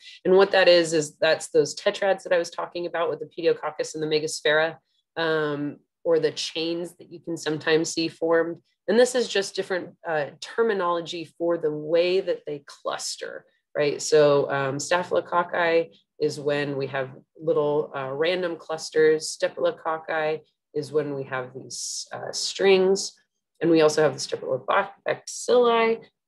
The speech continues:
uh, which is chains of lactobacillus. And so we're just gonna make note of all of these things to help us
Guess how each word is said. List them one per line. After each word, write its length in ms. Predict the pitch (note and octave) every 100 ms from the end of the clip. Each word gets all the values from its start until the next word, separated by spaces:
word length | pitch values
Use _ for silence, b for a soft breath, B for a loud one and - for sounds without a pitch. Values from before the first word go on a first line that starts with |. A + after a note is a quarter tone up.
| -
uh, 300 | D#3 D3+ C#3+
which 240 | D#3 D#3
is 240 | D3+ C#3 -
chains 640 | - - D#3+ D#3+ D3+ C#3+
of 520 | - C#3+ C#3+ C3+ C3 - -
lactobacillus. 960 | A#2+ - - - - C2+ - - - _ _ _ _ _ _ _ _ -
And 140 | F3+
so 340 | E3 G3 F3+ E3+
we're 320 | - G#3 A3+
just 240 | - -
gonna 180 | F#3+ F3
make 240 | E3+ D#3
note 320 | E3 D#3 D3 -
of 120 | C#3
all 280 | - D3+ D3
of 180 | D3+ C3+
these 240 | C#3 C3+
things 320 | - C3 C3 -
to 100 | D3
help 320 | D3+ D3 C3+
us 500 | C3+ C3+ - -